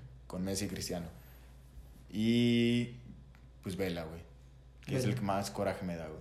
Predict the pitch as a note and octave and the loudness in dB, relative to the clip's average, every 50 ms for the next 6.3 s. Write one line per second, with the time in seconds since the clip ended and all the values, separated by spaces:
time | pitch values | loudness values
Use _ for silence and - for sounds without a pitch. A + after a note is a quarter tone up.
0 | - - - - - - - - - - - B2+ A#2+ B2+ B2 - - - - - | -14 -18 -20 -20 -20 -20 -20 -20 -18 -10 -8 -4 -2 -2 -2 -4 -6 -8 -12 -14
1 | - - - - - - - - - - - - A2+ B2 C#3 - - - - - | -16 -18 -20 -20 -20 -20 -20 -20 -20 -18 -6 -2 0 0 0 -2 -6 -12 -14 -18
2 | - - - - - - - - - - - - - - - - - - - - | -18 -20 -20 -20 -20 -20 -20 -20 -20 -20 -20 -20 -20 -20 -20 -18 -14 -12 -12 -12
3 | - - - - - - - C#3 C#3 C3+ B2+ B2 B2 B2 B2 B2+ C3 C3 D3 D3 | -14 -16 -20 -20 -20 -6 -2 0 0 2 2 2 2 0 0 0 2 2 4 4
4 | D3+ D3 C3 C3 C3 B2+ B2+ B2 B2 A#2+ A#2+ B2+ B2+ C3 B2 B2+ B2 B2 C3+ C3+ | 4 4 2 0 0 0 0 0 0 0 -2 -4 -6 -6 -6 -6 -6 -6 -6 -4
5 | C3+ C3+ C3 C3 C3 - C#3+ C3 B2+ B2 B2+ B2+ B2+ B2+ C3 D3+ E3 F3+ F#3+ F#3+ | -2 -2 -2 -2 -2 -2 0 0 2 0 0 0 -2 -2 -2 0 -2 -2 -2 -4
6 | F#3 - G3 - F2+ | -6 -6 -6 -6 -6